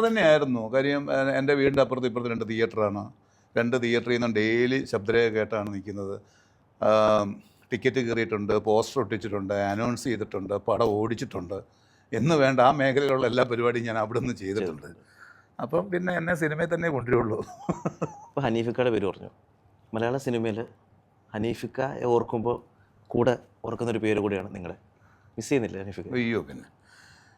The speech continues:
Speaker 1: ഹനീഫിക്ക മാത്രമല്ല, ഇന്നസെന്റ് ഏട്ടൻ, മാമുക്ക, ആ, അങ്ങനെ ഒരുപാട് പേര്, ആ, രായം പി ദേവേട്ടൻ,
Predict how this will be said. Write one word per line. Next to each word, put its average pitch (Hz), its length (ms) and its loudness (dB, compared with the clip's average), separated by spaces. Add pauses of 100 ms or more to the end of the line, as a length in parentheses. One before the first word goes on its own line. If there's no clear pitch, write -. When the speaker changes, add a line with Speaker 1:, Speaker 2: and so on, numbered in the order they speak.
(160)
Speaker 1:
ഹനീഫിക്ക 98 380 0
മാത്രമല്ല, 135 520 2 (100)
ഇന്നസെന്റ് 95 420 -8
ഏട്ടൻ, 92 260 -4 (100)
മാമുക്ക, 92 380 -6 (840)
ആ, 95 100 -2 (460)
അങ്ങനെ 131 220 -4
ഒരുപാട് 135 360 4
പേര്, 92 260 -8 (420)
ആ, 107 40 -12 (180)
രായം 90 280 -4
പി 90 80 -8
ദേവേട്ടൻ, 90 340 -8